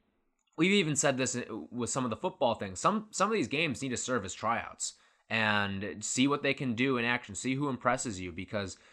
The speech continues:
uh, like, as great as it would be for, for Dolezaj to not get into foul trouble, and again, I don't know if we're gonna see him get into a lot of foul trouble these next couple of games, because I brought up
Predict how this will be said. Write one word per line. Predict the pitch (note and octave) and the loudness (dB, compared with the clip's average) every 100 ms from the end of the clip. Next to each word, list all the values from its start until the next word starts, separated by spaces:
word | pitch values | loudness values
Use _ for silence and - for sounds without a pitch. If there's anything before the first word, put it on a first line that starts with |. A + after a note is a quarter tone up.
| - - - | -20 -20 -10
uh, | - _ - | -10 _ 2
like, | B2+ G2+ D#2+ _ _ - | 4 4 -2 _ _ -2
as | B2+ A2+ | -2 0
great | B2 C#3 | 2 4
as | D#3 | 4
it | D3 | 2
would | C#3 A#2 | 2 0
be | A2+ C3 C#3+ D3 | 2 4 4 4
for, | - C3 A#2+ - | 2 4 4 2
for | - A2+ | 0 2
Dolezaj | A#2+ C3+ B2+ B2+ B2+ - | 2 2 4 4 4 0
to | A#2+ A2 G#2+ G2+ G#2+ | 2 2 2 -2 -2
not | A2+ B2 - _ _ _ _ A2 | 0 2 0 _ _ _ _ -4
get | C3 | -4
into | A#2+ A#2 | -2 -2
foul | A2 A2 | 0 0
trouble, | A#2 C#3+ C3+ | 0 0 2
and | A#2 | 2
again, | A2 G2+ - - - | 2 2 -2 -14 -2
I | C#3 | 2
don't | D3+ | 4
know | |
if | C#3+ | 4
we're | C#3 | 4
gonna | C#3 | 2
see | A#2 C#3+ C3 | 2 2 2
him | A#2 | 2
get | G2 B2+ A#2+ | 2 2 2
into | A#2+ A2+ | 0 2
a | |
lot | G#2+ A2 | 6 6
of | G#2 | 6
foul | A2 A#2 | 4 2
trouble | A#2 G#2+ G2+ | 2 -2 -2
these | G2 | -4
next | A2 G2+ | -4 -6
couple | - A2 G2+ | -4 -4 -4
of | F#2+ | -4
games, | A#2+ C3 - | -4 -4 -6
because | G#2+ G#2+ | -4 -2
I | G#2 | -2
brought | F#2+ A#2+ D3 | 4 6 6
up | C3+ - | 4 0